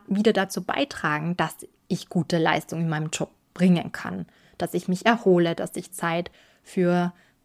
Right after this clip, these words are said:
Freunde und Familie habe, dass ich Dinge tue, die mir wirklich Spaß machen, dass ich Zeit habe für kreative Lösungen und so weiter.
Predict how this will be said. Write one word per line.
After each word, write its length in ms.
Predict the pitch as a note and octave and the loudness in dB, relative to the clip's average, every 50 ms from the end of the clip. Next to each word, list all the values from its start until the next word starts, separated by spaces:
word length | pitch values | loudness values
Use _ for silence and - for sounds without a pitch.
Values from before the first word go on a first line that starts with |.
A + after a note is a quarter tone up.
| _ _ | _ _
Freunde 380 | - - F3+ F3 F3 F3+ F3+ | 0 4 4 6 6 4 4
und 100 | F3+ F#3 | 2 0
Familie 680 | - - G#3+ G3+ G3+ G3+ G3 F#3+ F#3 F3+ E3+ E3+ E3+ - | 2 4 6 6 6 6 6 4 4 2 2 0 -4 -4
habe, 420 | E3 F#2+ - F#3 - F#2 - G3+ G#3+ - _ | -4 -2 -2 -2 -2 -4 -4 -6 -8 -8 _
dass 180 | - F3+ - - | -6 -4 -4 -6
ich 140 | F#3 - - | -8 0 4
Dinge 260 | G#3 G3+ G3+ G3 F#3 | 4 6 6 4 2
tue, 260 | - - - F#3+ F#3 | 0 -2 0 2 4
die 100 | F#3 F3+ | 4 4
mir 180 | F3+ F3+ F3+ F3+ | 4 4 2 2
wirklich 280 | F#3 F#3 A3+ A3+ - | 0 0 0 -2 -2
Spaß 380 | - - - F3 F3 F3+ F3+ - | -2 0 2 2 2 2 0 -2
machen, 320 | F3 E3 E3+ - - F3+ | -2 -2 -2 -2 -2 -2
dass 180 | F3 F3 F3 - | -2 -2 -4 -6
ich 140 | F3+ - - | -10 -10 -10
Zeit 320 | - - - F#3+ - - | -8 -6 -6 -6 -4 -6
habe 180 | F3+ F3+ - - | -8 -10 -10 -18
für 320 | - - F#3 F3+ F3+ F3 - _ _ _ _ _ | -8 -4 -2 -2 -2 -4 -8 _ _ _ _ _
kreative 920 | - - G3 F#3 F3 F3+ F#3 F3 G3 - - _ - - G#3 G3+ - G#3 | -8 -2 0 2 4 4 4 4 2 0 -4 _ 2 2 2 6 6 6
Lösungen 640 | F#3 F#3 G3 G#3+ G3+ G#3 F#3+ F#3 F3+ F3 F3+ F3+ - - _ _ _ _ _ _ _ _ _ _ _ _ _ _ _ _ _ _ _ _ _ _ _ _ _ - | 8 8 8 8 6 4 2 4 4 2 2 0 -2 -6 _ _ _ _ _ _ _ _ _ _ _ _ _ _ _ _ _ _ _ _ _ _ _ _ _ 8
und 140 | G#3+ G#3+ | 8 8
so 120 | G#3 G#3 E3+ | 8 6 4
weiter. 400 | E3 D#3+ D#3+ - - D3+ D#3 | 4 2 2 0 -4 -6 -8